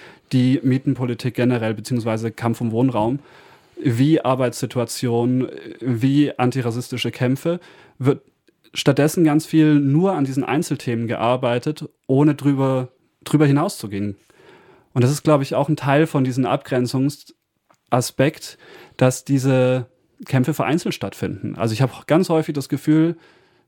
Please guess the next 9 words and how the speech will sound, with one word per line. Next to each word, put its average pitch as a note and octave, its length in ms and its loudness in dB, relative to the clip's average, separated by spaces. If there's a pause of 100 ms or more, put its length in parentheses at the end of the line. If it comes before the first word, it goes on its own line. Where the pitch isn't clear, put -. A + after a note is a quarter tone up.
dass C3 420 2
viele D3 300 0
Gruppen D#3+ 320 -2
sich C#3 180 -2
nur D3 220 4
auf C3+ 280 -6
ein C3+ 220 0
Thema C#3+ 380 0
fokussieren A2+ 720 -6